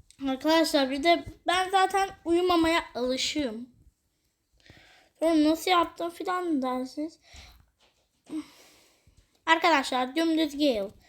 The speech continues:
Neyse, bugünlük videomuz bu kadar. Bir dakika. Hadi. Neyse, bir dakika.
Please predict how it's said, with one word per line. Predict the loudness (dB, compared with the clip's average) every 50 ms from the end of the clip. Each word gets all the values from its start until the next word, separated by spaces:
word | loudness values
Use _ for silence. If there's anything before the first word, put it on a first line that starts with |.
| -20 -20 -20 -20 -20 _ _ _
Neyse, | 2 2 4 4 2 2 4
bugünlük | 2 2 2 0 -2 -4 -4 -6
videomuz | -2 0 2 2 2 2 0
bu | -4 -2 0
kadar. | 2 4 4 6 6 6 4 2 0 -4 -8 -12 -16 -20 -20 -20 _ _ _ _ _ _ _ _ _ _ _ -14
Bir | -10 -10
dakika. | -10 -10 -12 _ -20 -20 -20 -20 _ _ _ _ _ _ _ _ _ _ _
Hadi. | -14 -10 -8 -6 -6 -6 -8 -12 _ _ _ _ _ _ _ _ _ -20 -20 -20 -20 -20 -18 -18 -16 -16 -16 -16 -16 -16 -18 -18 -10 -4
Neyse, | -2 -2 0 0 -2 -4 -2
bir | -2
dakika. | -4 -4 -6 -8 -8 -4 -2 -2 -2